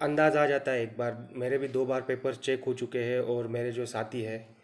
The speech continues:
जो उनसे मैंने डिस्कस किया है कि आपने कैसे लिखा था और आपको क्या लगता है कितने मार्क्स आए होंगे, कहाँ पे मार्क्स कटे होंगे, तो उससे ही एक अंदाज़ा आ गया है कि पेपर में मार्किंग कैसे होती है और कहाँ-कहाँ होती है। और मुझे तो ट्रेन किया था, अ, मेरे जो सीनियर थे संकल्प मिश्रा, असिस्टेंट कमांडेंट थे सीआरपीएफ़ में,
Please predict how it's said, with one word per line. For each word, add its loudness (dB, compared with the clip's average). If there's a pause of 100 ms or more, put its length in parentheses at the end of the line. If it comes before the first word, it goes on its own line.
जो -4
उनसे -4
मैंने -2
डिस्कस -2
किया 0
है 0
कि -2
आपने -2
कैसे -4
लिखा -4
था -2
और 0
आपको -4
क्या 0
लगता -4
है -2
कितने -6
मार्क्स -6
आए -2
होंगे, -4
कहाँ -6
पे -6
मार्क्स -6
कटे -6
होंगे, -6
तो -2
उससे 0
ही 2
एक -2
अंदाज़ा 4
आ 2
गया 2
है -2
कि -4 (420)
पेपर -2
में 2
मार्किंग -2
कैसे -4
होती -4
है 0
और -4
कहाँ-कहाँ -4
होती -8
है। -6 (380)
और 4
मुझे 0
तो 2
ट्रेन -2
किया 0
था, -4
अ, 0
मेरे -4
जो -2
सीनियर -2
थे -2
संकल्प -4
मिश्रा, -4
असिस्टेंट -8
कमांडेंट -4
थे -4
सीआरपीएफ़ -6
में, -10